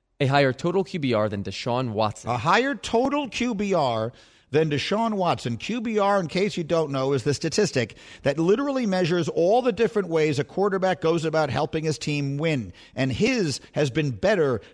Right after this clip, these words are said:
Speaker 2: than Deshaun <laughs> Watson's the last couple of years. He's gonna wind up going to New England for a song. He's cheap,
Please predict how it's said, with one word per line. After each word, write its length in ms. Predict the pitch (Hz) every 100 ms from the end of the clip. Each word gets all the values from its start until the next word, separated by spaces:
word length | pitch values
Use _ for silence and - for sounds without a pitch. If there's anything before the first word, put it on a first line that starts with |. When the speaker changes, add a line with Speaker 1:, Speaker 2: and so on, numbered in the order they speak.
| -
Speaker 2:
than 160 | 147
Deshaun 640 | 131 120 - 190 220 196
<laughs> 20 | 135
Watson's 640 | 180 190 - 143 120 98 - -
the 100 | 143
last 380 | 156 175 -
couple 320 | - 156 143 156
of 100 | 135
years. 520 | 160 139 85 - - _ _ _ _ _ _ _
He's 180 | 170
gonna 180 | 160 208
wind 180 | 208 196
up 100 | 175
going 180 | 180 175
to 60 |
New 160 | 151 151
England 280 | 180 160 127
for 120 | 131
a 60 | 110
song. 540 | - 156 190 160 110
He's 160 | 107 -
cheap, 380 | - 247 -